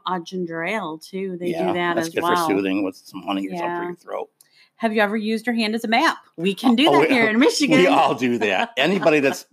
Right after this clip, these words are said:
Speaker 2: was born in the state or lives here will do that. "Yeah, I live right
Speaker 1: I
Speaker 2: about
Speaker 1: live
Speaker 2: here."
Speaker 1: here. <laughs> And then they point to their
Speaker 2: And now they
Speaker 1: hand.
Speaker 2: do it because it's a mitten state. So you hold it up and then you use your other hand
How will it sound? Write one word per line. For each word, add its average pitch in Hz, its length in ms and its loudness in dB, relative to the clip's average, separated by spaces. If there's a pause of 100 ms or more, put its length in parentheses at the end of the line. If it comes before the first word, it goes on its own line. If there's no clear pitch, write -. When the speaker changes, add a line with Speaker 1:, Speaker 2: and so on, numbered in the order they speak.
Speaker 2:
was 143 180 -4
born 123 340 0
in 123 80 -2
the 117 60 -4
state 117 260 -2
or 104 120 -2
lives 101 280 -8
here 98 200 -6 (200)
will 120 140 -2
do 113 160 -4
that. 95 220 -8
"Yeah, 131 120 0
I 127 100 0
live 135 180 0
right 143 180 0
Speaker 1:
I 175 60 -4
Speaker 2:
about 247 180 2
Speaker 1:
live 240 240 2
Speaker 2:
here." 147 320 2 (540)
Speaker 1:
here. - 60 -4 (100)
<laughs> - 100 -10
And 254 80 -2
then 240 240 -2
they 220 140 -8
point 196 380 -10
to 196 80 -14
their 170 280 -2
Speaker 2:
And 127 100 2
now 196 220 4
they 214 120 4
Speaker 1:
hand. 127 80 -2
Speaker 2:
do 135 100 4
it 120 100 2
because 135 260 0
it's 135 120 -4
a 160 40 2
mitten 175 280 2
state. - 360 -6
So - 80 -12
you 110 140 -6
hold 180 200 2
it 156 80 2
up 127 200 4
and 117 100 -4
then 123 80 -4
you 120 80 -4
use 127 280 -6
your 123 120 -4
other 170 200 0
hand 113 240 -6